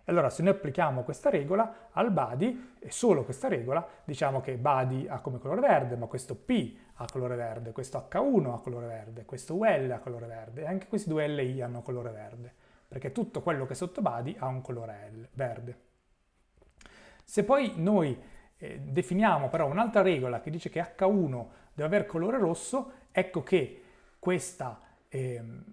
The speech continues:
nuova regola è più specifica e quindi vince sulla regola generale, e allora sotto body tutto sarà verde tranne l'H uno che invece sarà rosso.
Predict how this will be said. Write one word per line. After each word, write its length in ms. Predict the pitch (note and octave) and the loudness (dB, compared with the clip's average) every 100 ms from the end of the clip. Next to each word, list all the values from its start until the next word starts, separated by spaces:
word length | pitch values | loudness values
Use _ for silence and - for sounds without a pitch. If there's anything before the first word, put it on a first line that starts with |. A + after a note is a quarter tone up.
| - F#3+ | -14 -8
nuova 260 | D3 F#3+ | 0 4
regola 400 | F#3+ F3 F#3+ G#3+ | 6 6 4 4
è 160 | - C3+ | 2 -6
più 240 | - G3+ | -2 0
specifica 840 | - - F3+ - E3+ C#3+ F3+ F3+ G#3+ | 0 0 -2 0 -2 -2 -2 2 2
e 80 | - | 2
quindi 240 | D#3+ C#3+ | -2 -2
vince 480 | B2+ E3 F#3 F3+ - | 0 2 4 2 -2
sulla 240 | - B2+ | -4 -4
regola 260 | B2+ C3+ B2+ | -2 -2 -2
generale, 640 | A#2+ F3 F#3 D3 A#3 B3 - _ | -2 -2 -2 -2 -6 -10 -18 _
e 80 | F#3+ | -2
allora 220 | E3 C3 | 0 -2
sotto 360 | - G3+ - G3 | -4 -4 0 4
body 360 | F3 C3+ B2+ | 4 2 -4
tutto 400 | - B3 - - | -2 -2 -2 -8
sarà 220 | B2 B3 A3+ | -8 -4 -4
verde 420 | A#2+ A#2 D3 E3+ - _ | -4 -6 -10 -10 -16 _
tranne 380 | F#3+ C#3 C#3 B2+ | 0 0 0 -6
l'H 280 | A#2 - C4+ | -8 -6 -4
uno 400 | B2 A#2+ C#3 - _ | -4 -4 -8 -12 _
che 140 | - B3 | -4 -4
invece 340 | A2+ G#2 D#3 | -2 -6 -8
sarà 260 | - A#2 G2+ | -8 -8 -10
rosso. 480 | G#2 - - B2 | -16 -16 -16 -18